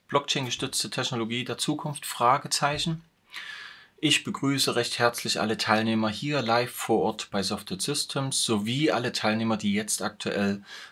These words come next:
live den Stream auf YouTube verfolgen. Mein Name ist Stefan Schlegel, ich bin Entwickler bei Software Systems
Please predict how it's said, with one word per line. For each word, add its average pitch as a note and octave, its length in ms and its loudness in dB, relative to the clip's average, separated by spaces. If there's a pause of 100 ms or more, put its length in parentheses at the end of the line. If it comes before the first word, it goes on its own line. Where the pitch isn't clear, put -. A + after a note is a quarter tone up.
(100)
live G2 320 2
den G2+ 160 2
Stream G2 440 2
auf - 180 -6
YouTube G#2 420 0
verfolgen. F2+ 560 -2 (540)
Mein C3+ 320 6
Name C3+ 320 4
ist - 160 0
Stefan - 320 0
Schlegel, C3+ 580 0
ich C3 320 -2
bin B2+ 220 0
Entwickler G#2+ 500 0
bei G#2+ 140 -4
Software G#2 360 -2
Systems - 680 -2